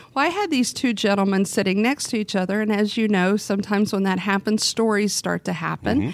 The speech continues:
Speaker 1: And so as they were talking, they realized they were talking about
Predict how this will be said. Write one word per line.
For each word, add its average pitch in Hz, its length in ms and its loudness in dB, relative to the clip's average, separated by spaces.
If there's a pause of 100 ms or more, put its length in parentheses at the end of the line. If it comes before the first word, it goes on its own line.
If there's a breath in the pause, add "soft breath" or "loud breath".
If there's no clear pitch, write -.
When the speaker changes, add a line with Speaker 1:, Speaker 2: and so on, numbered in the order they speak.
(240 loud breath)
Speaker 1:
And 262 220 0
so 247 240 0
as 233 200 0
they 240 100 0
were 220 140 0
talking, 220 680 -2 (240 loud breath)
they 247 140 0
realized 254 500 0
they 240 80 0
were 220 120 0
talking 262 500 -2
about 196 560 0